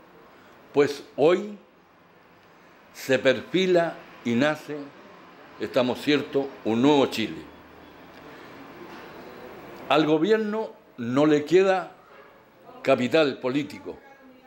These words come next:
a que echar mano. Está en realidad en el suelo. Solo falsedad y audacia publicitaria y demagógica,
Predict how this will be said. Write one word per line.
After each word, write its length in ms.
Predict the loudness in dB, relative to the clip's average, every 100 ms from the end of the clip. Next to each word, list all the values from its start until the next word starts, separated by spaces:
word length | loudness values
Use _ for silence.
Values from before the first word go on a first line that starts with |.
| -20 -20 _ -10 -6
a 100 | -2
que 80 |
echar 240 | 0 2 2
mano. 340 | 0 -2 -8 -20 _ _ _ _ _ _ _ -20 -20 -20 -4
Está 480 | -4 -2 0 2 2
en 100 | -2
realidad 540 | -2 -2 2 2 0
en 120 | -4
el 100 | -6
suelo. 500 | 2 4 4 0 -14 -20 _ _ _ _ _ _ _ _ -20 -20 -20 _ -20
Solo 680 | -16 0 4 4 2 0 -6 -18 _ _ _ _ _ _ _ _ -2
falsedad 540 | 0 0 -2 0 4
y 80 | 4
audacia 680 | 2 0 -2 -2 -4 -8 -8 -14 _ -20 _ -4
publicitaria 1040 | 2 4 4 0 2 4 4 4 2 0 -6
y 60 | 0
demagógica, 800 | 2 4 4 2 0 -14 -16